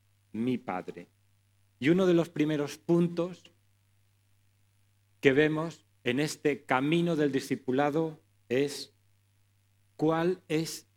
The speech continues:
el propósito. El propósito,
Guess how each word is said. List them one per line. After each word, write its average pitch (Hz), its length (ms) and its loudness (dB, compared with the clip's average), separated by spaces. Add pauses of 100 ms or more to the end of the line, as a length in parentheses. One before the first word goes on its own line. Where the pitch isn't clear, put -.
el 113 240 -4
propósito. 98 840 -10 (1080)
El 120 160 -2
propósito, 180 960 0